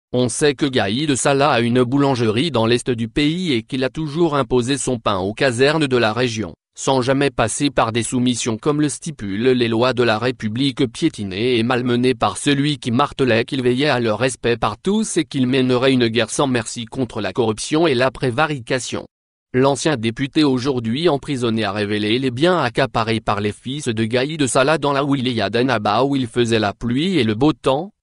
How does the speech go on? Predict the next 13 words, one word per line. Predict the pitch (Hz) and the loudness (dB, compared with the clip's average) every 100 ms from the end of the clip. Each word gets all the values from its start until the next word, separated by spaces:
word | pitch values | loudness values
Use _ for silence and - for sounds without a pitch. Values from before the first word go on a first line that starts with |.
| - | -2
un | 127 | 0
peu | 123 170 | 2 0
comme | - 151 135 | 2 2 4
la | 127 | 2
progéniture | 113 156 135 143 139 - 139 | 0 -4 -2 -2 -2 -2 -2
gâtée | 113 131 120 165 | 0 -2 2 0
de | 143 110 | 2 0
Saddam | - 131 135 147 | 0 2 2 2
Hussein | 135 143 120 | 2 2 2
et | 110 | 0
de | 101 110 | 0 0
Muammar | 120 135 120 139 - | 2 2 2 -2 -2
Kadhafi, | 127 110 135 - 127 170 | -4 0 -2 -2 -6 -8